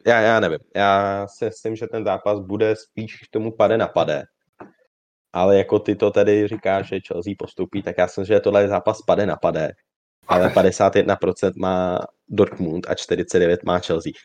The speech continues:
Speaker 1: Já prostě nevidím důvod, proč by Chelsea měla porazit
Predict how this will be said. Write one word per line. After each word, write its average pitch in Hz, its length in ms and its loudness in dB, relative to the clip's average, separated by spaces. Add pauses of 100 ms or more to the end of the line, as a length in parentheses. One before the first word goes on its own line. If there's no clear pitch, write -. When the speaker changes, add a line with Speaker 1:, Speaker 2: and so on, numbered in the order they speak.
(120)
Speaker 1:
Já 113 100 6 (220)
prostě 113 260 4
nevidím 123 360 2
důvod, 104 360 2
proč 107 200 2
by 113 140 -2
Chelsea 95 380 0
měla 95 360 2
porazit 92 540 2